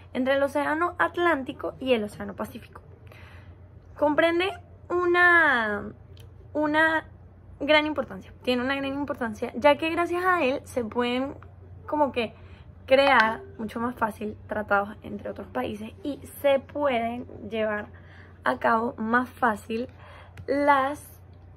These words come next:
em, como que los traslados de grandes cargamentos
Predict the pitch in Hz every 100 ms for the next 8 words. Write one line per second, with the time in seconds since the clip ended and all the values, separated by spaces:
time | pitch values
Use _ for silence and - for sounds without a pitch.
0 | - - 233 208 196 196 185 180 180 -
1 | - - - - - - 208 208 - 202
2 | - - - - 208 - 214 240 247 220
3 | 233 - - 196 220 214 220 214 214 277
4 | 285 302 262 226 269